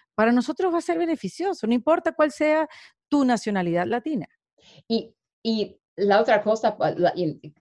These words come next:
Speaker 2: la otra cosa, porque debemos que hacer eso, es todo está cambiando y, you know, cada una de nosotros, de cada, cada,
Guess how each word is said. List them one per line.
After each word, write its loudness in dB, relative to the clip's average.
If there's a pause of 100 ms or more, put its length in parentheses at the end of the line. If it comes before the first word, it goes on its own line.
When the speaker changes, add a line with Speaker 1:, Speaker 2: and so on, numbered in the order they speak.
(320)
Speaker 2:
la 4
otra 2
cosa, -2
porque -4
debemos -2
que -6
hacer -4
eso, -2 (200)
es 2
todo 6
está -2
cambiando -2
y, -8 (220)
you -8
know, 0 (1160)
cada 2
una 6
de 2
nosotros, -4
de 2
cada, -2
cada, 0